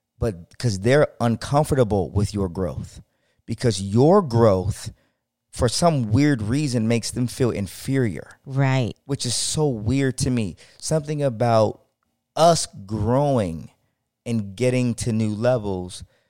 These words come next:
Speaker 1: makes them look at themselves differently, which
Speaker 2: Right.
Speaker 1: I didn't understand that until I felt energy shift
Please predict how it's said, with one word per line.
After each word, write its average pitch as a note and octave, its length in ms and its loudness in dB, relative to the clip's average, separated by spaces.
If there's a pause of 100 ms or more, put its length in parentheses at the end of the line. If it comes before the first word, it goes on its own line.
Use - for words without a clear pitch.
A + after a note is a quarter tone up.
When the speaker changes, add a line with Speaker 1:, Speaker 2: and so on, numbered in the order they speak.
(360)
Speaker 1:
makes G#2+ 400 -2
them A#2 220 0
look A#2 180 -2
at G#2 100 -8
themselves A#2 800 -2
differently, F2 680 -10 (1200)
which C3+ 200 -2
Speaker 2:
Right. C#3+ 220 -8 (160)
Speaker 1:
I C3+ 320 2
didn't A#2 520 -2
understand A2+ 760 -2
that G2+ 300 -2
until G#2+ 320 -2
I G2+ 120 2
felt - 460 0 (140)
energy A#2+ 480 0
shift - 720 -6